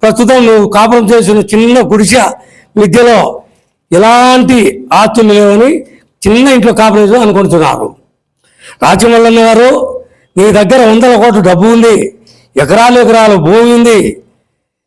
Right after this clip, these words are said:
పెద్ద ఆయన, పెద్ద ఆయన ఎమ్మెల్యే గారి గురించి బుద్ధి మన్-, బుద్ధి మన్నగిచ్చిందని అబద్ధాల నాలుకని విమర్శిస్తున్నావు. నీకు పదవి పోవడం వలన, పవర్ పోవడం వలన నీకు చిన్న మెదడు చిట్టి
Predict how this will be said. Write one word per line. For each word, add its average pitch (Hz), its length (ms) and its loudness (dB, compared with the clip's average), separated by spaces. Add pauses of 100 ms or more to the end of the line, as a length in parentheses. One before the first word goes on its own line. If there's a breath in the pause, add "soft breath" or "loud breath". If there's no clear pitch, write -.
(140)
పెద్ద 156 200 -2
ఆయన, 226 460 0
పెద్ద - 440 -6
ఆయన 226 160 2
ఎమ్మెల్యే 220 340 2
గారి 196 240 0
గురించి 196 540 0 (360 loud breath)
బుద్ధి 156 220 -2
మన్-, 208 420 0 (420)
బుద్ధి 170 580 -2 (320 soft breath)
మన్నగిచ్చిందని 202 1080 0 (360 soft breath)
అబద్ధాల 220 440 0
నాలుకని 196 420 0
విమర్శిస్తున్నావు. 175 840 -2 (680 soft breath)
నీకు 196 320 0
పదవి 220 340 0
పోవడం 214 340 0
వలన, 190 520 0 (280 loud breath)
పవర్ 226 280 0
పోవడం 202 300 0
వలన 202 380 0 (320 loud breath)
నీకు 208 260 0
చిన్న 214 300 -2
మెదడు 247 440 0
చిట్టి 220 600 -2